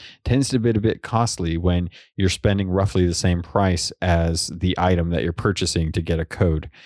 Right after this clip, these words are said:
The Pirate Emporium is definitely a good step in the direction to be able to get some of these nice cosmetics. I like it even better when it's tied to me having a different experience with something that I may not have jumped into, because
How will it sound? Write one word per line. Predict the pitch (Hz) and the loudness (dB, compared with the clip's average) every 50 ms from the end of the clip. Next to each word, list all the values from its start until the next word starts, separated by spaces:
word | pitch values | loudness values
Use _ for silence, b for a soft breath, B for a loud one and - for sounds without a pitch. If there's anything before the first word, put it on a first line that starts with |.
| B B B B B B B _ - | B B B B B B B _ 0
The | 101 - | 0 2
Pirate | 92 - 117 117 117 113 | 2 4 2 2 2 2
Emporium | 113 104 82 113 110 110 107 104 101 | 0 0 2 2 2 4 2 2 2
is | 98 - | -2 0
definitely | - 104 98 92 - 110 104 - 101 92 | 0 2 2 2 2 0 0 2 4 4
a | 90 82 | 4 2
good | - 113 101 - | 2 0 0 0
step | - - 110 101 - | 0 0 0 0 2
in | 113 101 | 2 2
the | 92 92 87 | 2 2 4
direction | 95 92 90 85 - - 107 95 | 4 2 2 0 0 -2 0 0
to | 82 | 2
be | 98 90 | 4 4
able | 85 85 | 4 2
to | 92 | 2
get | 90 98 - - | 2 2 0 0
some | - 101 95 | 0 0 0
of | 90 | 2
these | 87 85 82 80 - | 2 2 0 0 0
nice | 92 90 85 - | 0 0 0 0
cosmetics. | - - 87 87 85 - 104 98 90 90 87 - - B B B B B - | 0 0 0 0 0 0 0 0 0 0 -2 -4 -8 B B B B B -2
I | 104 101 | 0 2
like | 110 113 117 117 | 4 4 4 4
it | 117 | 4
even | 117 107 104 101 92 | 4 4 2 0 0
better | 92 131 139 135 113 92 | 0 0 0 2 2 2
when | 95 92 90 | 2 0 0
it's | - - - | -2 -6 -6
tied | - - 98 92 87 92 | -2 0 0 2 2 2
to | 95 90 | 0 2
me | 92 104 107 107 104 107 - - | 2 2 2 4 2 0 -2 -6
having | 98 - 110 107 107 110 110 101 | -4 -2 0 2 2 2 2 2
a | 90 | 2
different | 87 110 101 - 113 98 90 | 2 0 0 0 0 -2 0
experience | - - - - 127 120 101 90 85 - - | -2 -4 -2 2 2 4 4 2 2 -2 -4
with | 98 90 - | -4 -4 -2
something | 110 104 92 107 98 90 | -2 -2 0 0 0 0
that | 90 85 | 0 0
I | 85 87 | 0 0
may | 95 113 135 156 | 0 2 2 2
not | 156 - - 90 90 | 2 2 2 2 0
have | 85 - | 0 0
jumped | - - 87 90 - | 0 0 0 2 2
into, | 117 113 - - - 90 - 98 | 0 0 0 -2 -4 -4 -4 -2
because | 101 98 92 - 107 98 90 - | -4 -4 0 2 2 2 2 0